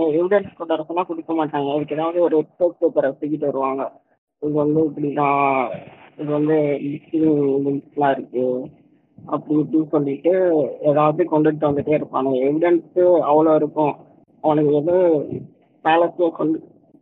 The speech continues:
எது தப்புன்னு கண்டுபிடிக்கலாம் அப்படின்னு தேடி எடுத்து வந்து ஏதாவது சொல்லிட்டு இருப்பானுங்க. அந்த மாதிரி தீஸ் நிறைய பேரை பார்த்துருக்கோம். ரொம்ப கன்சர்வேட்டிவா இருக்கவங்க, அவங்களால ஏத்துக்கவே முடியாது. அவங்க பயங்கரமா படிச்சிருப்பாங்க, அஹ், பட்டம்லாம் வாங்கியிருப்பாங்க.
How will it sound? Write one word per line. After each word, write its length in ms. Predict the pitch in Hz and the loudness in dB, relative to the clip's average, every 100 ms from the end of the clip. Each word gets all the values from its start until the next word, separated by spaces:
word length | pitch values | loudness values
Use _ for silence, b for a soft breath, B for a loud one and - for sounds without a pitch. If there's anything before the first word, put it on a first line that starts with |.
| _ | _
எது 240 | 165 175 170 | -4 -2 -2
தப்புன்னு 360 | 151 165 165 165 | -4 -2 -4 -2
கண்டுபிடிக்கலாம் 580 | 147 151 151 147 147 143 | -6 -4 -6 -4 -4 -4
அப்படின்னு 220 | 147 151 | -6 -2
தேடி 240 | 151 160 | -2 0
எடுத்து 320 | 151 151 - | -2 -4 -6
வந்து 200 | 143 143 | -4 -2
ஏதாவது 320 | 151 139 143 - | -2 0 -2 -4
சொல்லிட்டு 340 | 131 135 131 | -6 -6 -8
இருப்பானுங்க. 460 | - 131 - 147 - - - - _ _ _ - | -8 -8 -6 -8 -10 -20 -20 -20 _ _ _ -4
அந்த 220 | 175 180 | 0 4
மாதிரி 300 | 185 190 202 | 2 2 -2
தீஸ் 300 | 208 208 196 - | -2 -2 -2 -2
நிறைய 280 | 160 165 156 | 0 2 0
பேரை 200 | 175 160 | -2 0
பார்த்துருக்கோம். 560 | 151 147 - 147 143 - - _ _ | -2 -4 -12 -8 -8 -8 -20 _ _
ரொம்ப 260 | 170 170 180 | -2 0 0
கன்சர்வேட்டிவா 760 | 170 160 - 180 180 170 175 | 0 -4 -4 -2 0 2 0
இருக்கவங்க, 420 | 165 151 156 151 | 0 0 0 2
அவங்களால 840 | 151 147 147 147 151 175 175 156 | 2 2 0 2 2 4 4 4
ஏத்துக்கவே 460 | 139 165 160 165 170 | 2 0 0 0 2
முடியாது. 280 | 156 147 139 | 2 0 0
அவங்க 300 | 139 143 135 | -2 -2 -2
பயங்கரமா 320 | 147 160 170 160 | -2 0 0 0
படிச்சிருப்பாங்க, 880 | 156 - 160 151 151 147 147 156 - - - - _ _ _ _ _ _ _ - - - - | -4 -4 -8 -4 -2 0 0 -2 -6 -18 -20 -20 _ _ _ _ _ _ _ -20 -20 -20 -6
அஹ், 120 | 175 170 | -6 -4
பட்டம்லாம் 460 | 151 170 165 165 | -2 0 2 4
வாங்கியிருப்பாங்க. 800 | 156 151 160 139 143 143 151 160 | 2 2 -2 -4 -4 -4 -4 -4